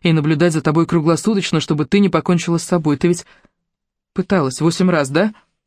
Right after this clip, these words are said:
«Да». Ты, в отличие от мамаши двухлетнего Пшемика, не била Алю ногами в живот, пока у неё не разорвётся печень, а тот малыш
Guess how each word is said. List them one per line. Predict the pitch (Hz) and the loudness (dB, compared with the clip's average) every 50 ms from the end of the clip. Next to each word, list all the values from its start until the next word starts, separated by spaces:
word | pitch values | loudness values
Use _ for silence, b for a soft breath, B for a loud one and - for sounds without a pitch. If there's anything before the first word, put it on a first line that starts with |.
| _ _ _ _ - | _ _ _ _ -8
«Да». | 147 127 120 - _ _ _ _ _ _ _ _ _ _ _ _ _ - | -8 -8 -8 -10 _ _ _ _ _ _ _ _ _ _ _ _ _ 0
Ты, | - 196 170 160 175 170 b b b b b b b | 2 2 2 2 0 -2 b b b b b b b
в | 180 175 | 0 2
отличие | 175 165 - 190 - 196 170 | 2 2 0 0 0 0 0
от | - | 0
мамаши | 170 160 156 175 180 - - 160 | 2 2 2 2 0 0 -2 -2
двухлетнего | 147 151 - - 170 170 170 160 160 156 | -2 0 0 0 0 0 2 0 0 0
Пшемика, | - - - 175 180 196 202 202 - 196 196 B B B B B B | -2 -4 -2 0 2 2 2 0 0 -2 -4 B B B B B B
не | 170 165 156 151 143 | 0 2 2 2 0
била | 151 208 262 269 - - | 0 2 2 2 0 0
Алю | 175 185 175 160 147 147 | 0 0 2 2 0 0
ногами | 156 156 147 165 143 135 143 | 0 0 0 0 0 0 0
в | 143 | -2
живот, | 147 147 165 151 135 127 - - b b b b b b | -2 -2 -2 0 -2 -2 -4 -6 b b b b b b
пока | 175 160 - 170 151 | -4 -2 0 0 0
у | 143 | 0
неё | 147 151 147 151 139 | 0 0 0 -2 0
не | 135 139 | 0 -2
разорвётся | 147 135 143 147 147 147 131 - - | -2 -2 -2 0 0 -2 -2 -4 -6
печень, | 143 - - 120 - - 151 151 | -8 -4 -4 -4 -2 0 0 0
а | 147 | 0
тот | - 175 175 - | 0 0 0 0
малыш | 202 208 196 160 131 - - | 0 0 0 -2 -4 -6 -10